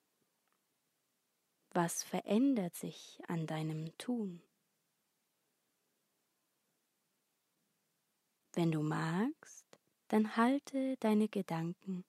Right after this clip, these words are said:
schriftlich fest und wiederhole die Übung noch einige Male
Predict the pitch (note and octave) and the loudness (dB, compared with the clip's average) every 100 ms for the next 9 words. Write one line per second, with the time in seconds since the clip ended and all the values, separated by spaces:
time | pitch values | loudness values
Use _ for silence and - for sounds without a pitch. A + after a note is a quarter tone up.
0 | _ _ _ - - B3 B3+ - - A#3+ | _ _ _ -10 -4 -2 -2 -4 -14 -14
1 | - - E3+ - - _ _ _ _ _ | -12 -8 -8 -10 -20 _ _ _ _ _
2 | _ _ _ _ _ _ _ _ - G#3 | _ _ _ _ _ _ _ _ 2 2
3 | C4 C4+ C4+ D4 C#4+ A3+ F3 F3 - F3 | 4 2 2 4 4 4 0 -2 -2 -2
4 | F3+ F3 F3 F#3+ _ _ _ - G#3 - | -2 -4 -4 -6 _ _ _ -4 -4 -2
5 | A3+ B3+ C4 B3 A3+ F3+ D#3+ D#3+ E3 | 0 4 4 2 2 2 0 -2 -4